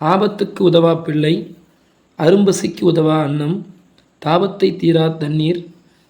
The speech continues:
தரித்திரம் அறியா பெண்டிர். அங்க பெண்டிர்னு நான் பான் கொடுத்துருக்கேன், அதை பார்த்துங்க.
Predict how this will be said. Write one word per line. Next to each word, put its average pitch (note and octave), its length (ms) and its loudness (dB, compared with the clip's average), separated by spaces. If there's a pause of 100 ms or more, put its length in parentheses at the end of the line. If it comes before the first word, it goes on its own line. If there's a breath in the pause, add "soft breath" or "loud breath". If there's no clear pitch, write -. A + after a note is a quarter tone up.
(100 soft breath)
தரித்திரம் F3+ 480 2
அறியா D#3 320 0
பெண்டிர். D3+ 580 -2 (1160)
அங்க C#3+ 160 -6
பெண்டிர்னு F3 560 2
நான் F3+ 200 0
பான் F#3 300 -2
கொடுத்துருக்கேன், D#3 380 -4
அதை C#3+ 80 -2
பார்த்துங்க. D3 440 -4